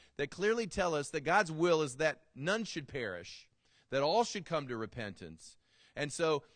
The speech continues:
for that to take place, someone must witness or share the gospel with them. And I just want you, I don't want you to say anything out loud. This is just one of those rhetorical questions that you answer in the heart. But just, just, just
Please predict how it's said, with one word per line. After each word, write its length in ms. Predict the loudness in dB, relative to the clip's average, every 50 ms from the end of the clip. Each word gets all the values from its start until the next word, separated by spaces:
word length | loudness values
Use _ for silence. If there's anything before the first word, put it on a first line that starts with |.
| _ _
for 100 | _ 0
that 220 | 4 4 6 6 4
to 80 | 2 -4
take 300 | -4 -2 -2 -2 -4 -4
place, 340 | -4 -2 0 0 0 -2 -2
someone 480 | 0 0 2 2 4 4 2 2 2
must 260 | 2 0 -2 -2 -2
witness 520 | -2 2 2 2 2 2 -4 -8 -8 -6 -4
or 120 | -4 -4
share 280 | -4 -2 0 2 2 2
the 80 | 2
gospel 560 | 2 4 6 8 8 6 6 2 0 -2 0 0
with 180 | 0 -2 0
them. 180 | -2 -2 0 0
And 80 | 2
I 120 | 2 2 0
just 180 | 0 -2 -4
want 260 | 0 0 0 0 0 0
you, 160 | 0 0 0 0
I 60 | 0
don't 160 | 0 0 0
want 140 | 0 -2 -4 -4
you 60 | -6
to 60 | -6
say 220 | -2 0 2 2
anything 320 | 2 0 0 -2 -4 -4 -2
out 180 | -2 -2 2
loud. 360 | 4 4 4 6 6 4 2 0 -4 -14 -20 _ _ -10
This 180 | -10 -10 -8
is 120 | -10 -10 -8
just 200 | -8 -8 -6 -4
one 120 | -2 0
of 60 | 0
those 160 | 0 0 -2
rhetorical 560 | -4 -6 -6 -4 0 0 2 2 0 -2 -6 -6
questions 480 | -4 -4 -4 -4 -4 -6 -12 -12 -12
that 160 | -12 -12 -12
you 100 | -12 -12 -12
answer 380 | -8 -8 -8 -8 -8 -10 -8
in 120 | -8 -6 -6
the 80 | -4
heart. 360 | 0 2 4 4 4 2 0 -4 _ _ -20 _ _ -12
But 80 | -8
just, 260 | -4 -2 -2 -4 -4 -10 _
just, 260 | -2 -2 -2 -2 -4 -12 _ _ _ _ _ _ _ _ _ _ _ -4
just 220 | -2 -2 -2 -4